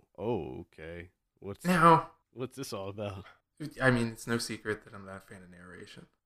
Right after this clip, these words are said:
Speaker 2: But at the same time, wh-, why? Like, it doesn't make <laughs> any sense here. Like, all of a sudden it turns into, like, a documentary, but it's not a documentary. Like, he's just like, "This is Louise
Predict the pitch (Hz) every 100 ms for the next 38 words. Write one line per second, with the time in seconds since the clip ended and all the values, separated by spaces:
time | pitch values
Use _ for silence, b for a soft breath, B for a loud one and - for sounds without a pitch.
0 | _ 127 123 131 - 156 - 139 127 107
1 | - _ _ - - - - - - 131
2 | 123 131 160 127 110 - _ - 131 131
3 | 131 143 135 139 127 - 180 196 170 -
4 | - - 202 190 - 120 117 113 127 147
5 | 147 190 156 147 151 143 - - - 139
6 | 135 107 117 123 120 113 120 147 165 b
7 | b - 107 - 110 117 117 117 - 110
8 | 110 127 170 - _ _ - 107 151 -
9 | - 117 - 107 - - - - _ -
10 | 131 135 120 - 117 170 160 104 -